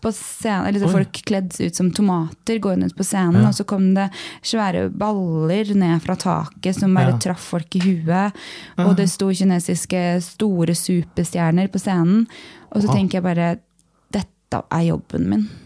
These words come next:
Speaker 2: Ja, ikke sant? Så får du betalt for å
Speaker 1: Jeg får
Speaker 2: henge.
Speaker 1: betalt for å bare sitte på s-, nå satt jeg da, da satt jeg på scenen, og så
Speaker 2: Ja.
Speaker 1: går,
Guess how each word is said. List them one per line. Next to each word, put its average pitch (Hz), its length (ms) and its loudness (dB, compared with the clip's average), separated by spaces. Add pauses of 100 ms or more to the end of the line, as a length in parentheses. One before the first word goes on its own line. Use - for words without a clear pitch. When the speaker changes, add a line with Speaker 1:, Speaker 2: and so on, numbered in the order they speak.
(160)
Speaker 2:
Ja, 165 280 0
ikke 151 180 0
sant? 156 240 0
Så - 180 -8
får 139 100 -2
du 135 120 0
betalt 101 300 -4
for 117 180 0
å - 40 4
Speaker 1:
Jeg 117 100 4
får 120 180 4
Speaker 2:
henge. 117 320 2
Speaker 1:
betalt 165 580 0
for - 220 -6 (160)
å 202 100 0
bare 190 300 -2
sitte - 300 -6
på 180 100 -2
s-, - 180 -10
nå 196 240 2
satt 180 220 -4
jeg 175 160 -2 (220)
da, 190 300 0
da 180 40 -2
satt 175 240 -4
jeg 175 100 -4
på 196 80 0
scenen, 175 400 2
og 190 80 -2
så - 120 -2
Speaker 2:
Ja. 113 80 4
Speaker 1:
går, 101 140 0